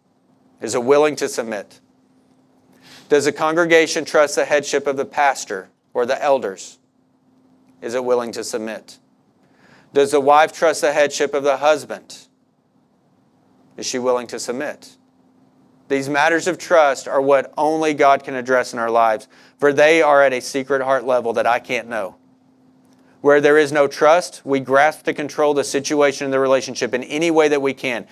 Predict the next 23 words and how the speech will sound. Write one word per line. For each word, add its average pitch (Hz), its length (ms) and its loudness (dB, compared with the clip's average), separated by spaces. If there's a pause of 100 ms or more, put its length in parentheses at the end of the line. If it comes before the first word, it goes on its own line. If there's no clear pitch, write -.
(260)
We 175 300 2
want 185 240 -2
to 147 80 -6
put 147 200 0
someone 151 600 -2
that 123 160 -4
we 160 200 0
trust 139 380 -2
there, 127 320 0 (240)
and 113 160 -6
who 160 140 2
do 170 80 2
we 165 100 4
trust 160 340 0
the 170 60 -6
most? 170 400 0 (240)
Ourselves, 156 680 2 (120)
our 147 140 2
perspective, 143 720 -2 (100)
our 120 120 -2
personality, 131 920 -2
our 131 220 0
understanding. 110 720 -6